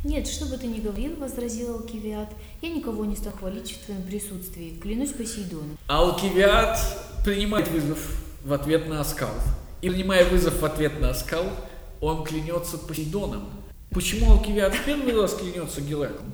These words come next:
Speaker 2: мне сказать сложно. Быть может, в этом сокрыта шутка. Сократ клянётся Зевсом, у Зевса есть сын, Геракл. Алкивиад — это как бы духовный сын Сократа. Поэтому Алкивиад клянётся не Зевсом,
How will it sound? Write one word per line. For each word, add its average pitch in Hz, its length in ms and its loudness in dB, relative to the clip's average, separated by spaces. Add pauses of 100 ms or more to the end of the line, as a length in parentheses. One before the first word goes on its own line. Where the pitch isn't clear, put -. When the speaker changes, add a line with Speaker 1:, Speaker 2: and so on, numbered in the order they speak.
Speaker 2:
мне 170 300 2
сказать 196 380 2
сложно. 127 420 -4
Быть 143 260 -2
может, 208 280 0 (280)
в 160 160 -6
этом 202 260 2
сокрыта 196 360 -2
шутка. 156 380 -6
Сократ 180 360 -2
клянётся 160 440 -4
Зевсом, 123 400 -6 (280)
у 151 80 -2
Зевса 156 320 0
есть 127 300 -2
сын, 113 240 -8 (180)
Геракл. 135 520 -2 (400)
Алкивиад — 139 760 0 (300)
это 131 180 -2
как 147 300 0
бы 160 80 2
духовный 135 580 0
сын 127 380 -4 (320)
Сократа. 110 520 -4 (460)
Поэтому 143 440 4
Алкивиад 139 460 0
клянётся 127 400 -4
не 113 120 4
Зевсом, 208 400 2